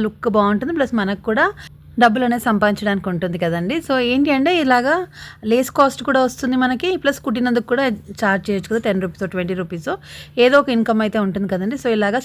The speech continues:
సింపుల్ వాటి మీద కూడా సంపాదించొచ్చు అని చూపిస్తున్నాను. ప్లస్ ఇందులోనే మనకి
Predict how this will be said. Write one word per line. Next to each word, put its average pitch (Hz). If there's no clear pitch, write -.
సింపుల్ 247
వాటి 214
మీద 202
కూడా 285
సంపాదించొచ్చు 196
అని 196
చూపిస్తున్నాను. 175
ప్లస్ 302
ఇందులోనే 285
మనకి 294